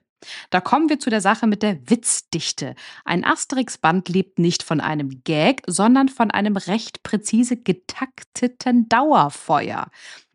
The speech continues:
Es kommt immer vor, dass eine oder zwei Pointen nicht übersetzbar sind. Aber die dürfen Sie nicht einfach weglassen, weil Sie damit den Pointenrhythmus beschädigen. Sie müssen die Gags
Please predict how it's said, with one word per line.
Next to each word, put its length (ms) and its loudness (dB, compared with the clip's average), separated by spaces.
Es 120 -6
kommt 320 2
immer 220 2
vor, 240 -4
dass 240 -6
eine 400 2
oder 180 -6
zwei 300 0
Pointen 600 -2
nicht 300 2
übersetzbar 600 -10
sind. 260 -14
Aber 200 4
die 380 2
dürfen 400 -2
Sie 100 -6
nicht 220 -4
einfach 400 -2
weglassen, 720 -2
weil 140 2
Sie 200 -2
damit 500 0
den 120 0
Pointenrhythmus 1200 -2
beschädigen. 720 -10
Sie 180 2
müssen 460 4
die 180 0
Gags 380 -2